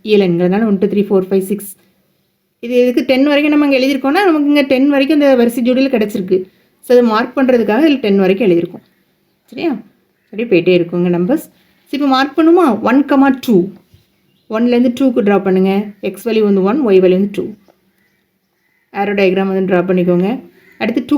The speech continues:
கமா ஃபோர். அப்போ ரெண்டுலேருந்து நாலுக்கு டிரா பண்ணிக்கோங்க. அடுத்து த்ரீ கமா சிக்ஸ். த்ரீலேருந்து சிக்ஸுக்கு டிரா பண்ணிக்கோங்க. ஃபோர் கமா எயிட். ஃபோர்லேருந்து எயிட்டுக்கு டிரா பண்ணிக்கோங்க. அடுத்து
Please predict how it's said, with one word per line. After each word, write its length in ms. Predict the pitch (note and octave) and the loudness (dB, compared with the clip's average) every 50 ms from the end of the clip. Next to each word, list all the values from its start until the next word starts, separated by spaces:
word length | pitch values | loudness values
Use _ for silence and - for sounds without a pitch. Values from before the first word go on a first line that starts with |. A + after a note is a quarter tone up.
| D4 | 0
கமா 160 | D4 B3 B3 A3+ A#3 | 0 0 0 -2 0
ஃபோர். 180 | - F#3+ F3+ F3+ - - _ _ - | 0 2 2 2 -2 -8 _ _ -20
அப்போ 120 | B3+ - G#3 G#3 | -14 -8 -4 -2
ரெண்டுலேருந்து 420 | G3+ G#3 G#3 G#3 G#3+ A3+ C#4+ F4+ F4+ - - - _ - G#3+ | -2 0 0 2 2 2 2 2 2 0 -6 -14 _ -8 -4
நாலுக்கு 300 | G#3 G3+ G3 F#3 F#3+ F3 | -2 -2 -2 -2 -2 -2
டிரா 100 | F3+ F3 E3+ | -2 -2 -2
பண்ணிக்கோங்க. 400 | F3 F3 F3 F3 F#3 F3+ F3+ F3+ F#3 G3 G3+ G#3 - - _ _ _ _ _ _ _ _ _ _ _ _ _ _ _ _ _ - | -2 -4 -4 -2 -2 0 0 -2 -2 -4 -6 -8 -10 -16 _ _ _ _ _ _ _ _ _ _ _ _ _ _ _ _ _ -8
அடுத்து 240 | G#3 G#3+ G#3 B3 D#4+ E4 - | -8 -6 -2 0 0 0 0
த்ரீ 120 | D4 C#4 C4+ C4+ | -2 -2 -2 0
கமா 160 | C4+ B3+ B3+ A#3+ A#3+ | 0 -2 -2 -2 -2
சிக்ஸ். 240 | B3 F#3+ - - - - - - _ _ _ _ - | -4 -6 -6 -8 -12 -16 -18 -20 _ _ _ _ -8
த்ரீலேருந்து 420 | A#3 B3 B3 A#3 A#3 A3+ C#4 F4 F4+ F4+ - | -6 -2 0 0 0 2 2 2 2 0 -4
சிக்ஸுக்கு 340 | A#3 G#3 - - G#3+ G#3 F3+ | -10 -10 -8 -4 -2 0 0
டிரா 100 | F#3 F3+ E3+ F3+ | 0 0 0 0
பண்ணிக்கோங்க. 360 | F3 F3 E3+ F3 F3 F3+ F3+ F#3 G#3+ - - - _ _ _ _ _ _ _ _ _ _ _ _ _ _ _ _ _ | -2 -2 0 0 -2 -2 -2 -2 -4 -6 -10 -16 _ _ _ _ _ _ _ _ _ _ _ _ _ _ _ _ _
ஃபோர் 240 | _ C4 B3 B3 B3 C4+ | _ 0 0 2 2 0
கமா 160 | A#3+ A#3 A3+ G#3 F#3 | 0 2 2 0 0
எயிட். 240 | F3+ F3 F3 - - - - _ | 0 -2 -4 -6 -12 -16 -18 _
ஃபோர்லேருந்து 480 | - A#3+ A3+ A3 A3+ A3 A3 A#3+ B3 A3+ | -6 -4 -2 -2 -2 0 0 0 2 2
எயிட்டுக்கு 320 | G3+ G#3 G#3 A#3 G3+ F#3 F3+ | 2 2 0 -2 -4 -2 -2
டிரா 100 | F#3 F3+ F3 F3+ | -2 -2 0 0
பண்ணிக்கோங்க. 340 | F3+ F3 E3+ F3 F3 F3+ F3+ F#3+ F#3 - - _ _ _ _ _ _ _ _ _ _ _ _ _ _ _ _ _ _ _ _ _ _ _ _ _ _ _ _ _ _ _ _ _ _ _ _ _ _ _ _ _ _ | 0 0 0 0 0 0 -2 -4 -6 -10 -18 _ _ _ _ _ _ _ _ _ _ _ _ _ _ _ _ _ _ _ _ _ _ _ _ _ _ _ _ _ _ _ _ _ _ _ _ _ _ _ _ _ _
அடுத்து 240 | G#3 G3+ G3+ D4+ D#4+ | -10 -6 -4 -4 -4